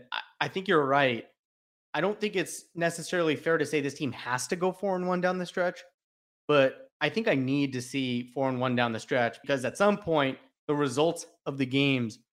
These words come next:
have to matter. And if we're gonna recruit like we need to, to retool this, uh, to retool this team,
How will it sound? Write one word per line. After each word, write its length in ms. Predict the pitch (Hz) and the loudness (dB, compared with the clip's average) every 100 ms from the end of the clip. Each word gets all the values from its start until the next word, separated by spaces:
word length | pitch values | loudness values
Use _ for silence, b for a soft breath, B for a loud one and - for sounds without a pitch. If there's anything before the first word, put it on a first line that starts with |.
| _ | _
have 500 | - 135 123 - - | 0 2 2 -2 -10
to 100 | 127 | -4
matter. 380 | 120 120 113 101 | -2 0 0 -2
And 80 | 101 | -4
if 120 | - | -4
we're 100 | 143 | 0
gonna 140 | 170 | 2
recruit 360 | 185 185 247 190 | 2 0 -2 0
like 180 | 170 160 | 0 2
we 80 | |
need 240 | 151 147 139 | 2 0 -2
to, 320 | 151 139 135 - _ _ _ - | 0 0 -2 -8 _ _ _ -12
to 120 | 113 | -8
retool 600 | 117 175 - 180 180 180 | -6 -6 -4 0 2 2
this, 360 | 180 - - - | 0 -2 -12 -4
uh, 280 | 156 147 135 | 0 0 -2
to 160 | 147 | -4
retool 380 | 156 156 185 190 | -4 -2 -2 0
this 160 | 180 - | -2 0
team, 280 | 190 180 | 0 0